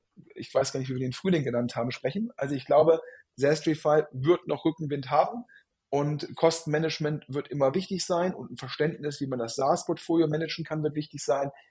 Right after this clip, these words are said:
Ich frag mich halt nur, wie viel Rendite kann Sastrify damit machen?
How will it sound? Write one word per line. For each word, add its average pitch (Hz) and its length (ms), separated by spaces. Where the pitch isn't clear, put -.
Ich 156 180
frag 156 260
mich 143 160
halt 135 120
nur, 165 400
wie 143 200
viel 156 260
Rendite 160 720
kann 135 220
Sastrify 143 480
damit 131 220
machen? 165 380